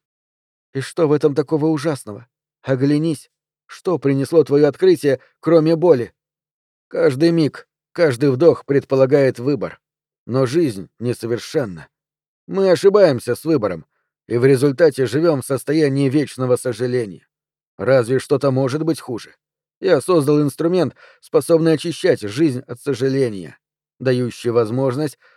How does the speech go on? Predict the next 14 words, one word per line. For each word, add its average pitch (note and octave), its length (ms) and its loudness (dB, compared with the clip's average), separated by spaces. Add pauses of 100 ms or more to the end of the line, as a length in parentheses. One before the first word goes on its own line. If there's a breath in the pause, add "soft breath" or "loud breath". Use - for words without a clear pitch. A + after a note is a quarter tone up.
(100 soft breath)
находить C#3+ 480 0
миры, C#3 260 2
в - 80 -4
которых C#3 380 0
сделал C#3+ 340 -2
правильный C3+ 560 0
выбор». D3+ 420 -2 (640)
«В A#2+ 40 -16
жизни A2+ 480 -6
так A2+ 240 -6
не A#2+ 160 -6
бывает», G#2+ 600 -6 (400)
возражает A2+ 640 -2
Даниэла. A2 500 -6